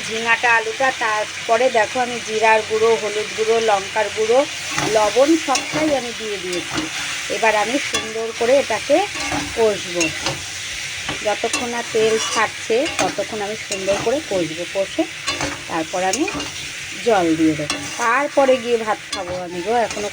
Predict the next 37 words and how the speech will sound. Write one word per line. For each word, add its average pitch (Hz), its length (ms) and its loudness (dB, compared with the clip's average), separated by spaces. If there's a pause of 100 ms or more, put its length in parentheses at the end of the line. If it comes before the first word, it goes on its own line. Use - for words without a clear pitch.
খাইনি। 175 380 0 (500)
ভাবলাম 226 360 0
মাছ 214 180 -6 (140)
শাকটা 240 340 0 (100)
করে 240 160 4 (120)
খাবো, 294 180 4 (140)
তারপর 233 300 -2
ভাবলাম 240 260 0 (100)
না 220 60 0 (720)
মাছটা 220 340 0 (120)
বসিয়েই 226 520 -4
নিই। 160 140 0 (100)
আমাদের 294 340 -2
মেয়ে 254 220 -6
ছেলেদের 285 360 4 (100)
না 226 80 2 (120)
এই 233 180 0 (140)
হয় 185 240 2
জানো 254 260 0
তো, 185 80 -6 (100)
ভাবি 214 200 -2 (140)
এটা 233 220 -4
করে 240 180 2
নিই 269 240 -2
তারপর 190 260 0 (100)
খাবো, 170 200 -4 (160)
ওটা 208 160 -4 (100)
করে 233 200 -2
নিই 302 180 6 (100)
তারপর 185 280 -2 (120)
খাবো, 170 200 -8 (720)
এই 247 80 4 (120)
করে 233 160 0 (120)
আমাদের 214 320 -6
না 254 60 0 (120)
খেতে 196 360 -2
দেরি 180 240 0